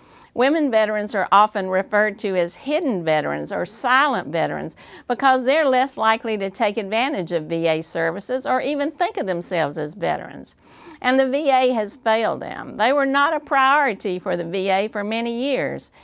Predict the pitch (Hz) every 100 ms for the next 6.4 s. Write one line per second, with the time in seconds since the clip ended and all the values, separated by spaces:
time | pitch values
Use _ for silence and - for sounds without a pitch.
0 | - - - 180 214 - - - 254 277
1 | 269 277 269 214 208 208 190 196 233 247
2 | 233 233 - - 240 233 247 240 240 233
3 | 214 226 240 240 262 311 - - - 233
4 | 254 339 349 226 262 247 226 226 233 247
5 | 240 214 214 233 226 254 247 254 262 240
6 | 262 - 160 -